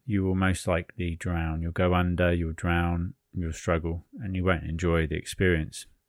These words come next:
If you kick back and just float downstream, enjoying the adventure for what it is, it's going to be more enjoyable. Energetically, everything being energy, we can liken yourself to the river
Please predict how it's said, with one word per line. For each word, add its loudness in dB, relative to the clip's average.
If 2
you 0
kick -4
back -2
and -4
just 0
float 0
downstream, 0
enjoying 2
the 4
adventure -2
for -8
what 0
it -2
is, 2
it's -6
going 2
to -6
be 4
more 4
enjoyable. 2
Energetically, 2
everything 2
being 4
energy, 0
we 4
can 4
liken 4
yourself 0
to 4
the 4
river 0